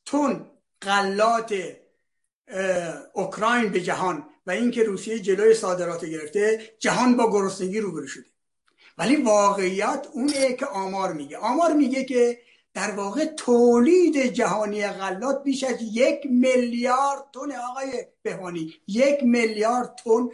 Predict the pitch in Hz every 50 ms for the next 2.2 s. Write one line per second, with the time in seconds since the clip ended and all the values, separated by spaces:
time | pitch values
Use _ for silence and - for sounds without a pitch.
0 | - _ - - - 240 202 202 196 190 185 185 196 226 220 196 170 147 190 226
1 | 226 - 190 185 180 170 180 208 208 226 - 190 165 160 165 196 220 - - -
2 | 165 - - -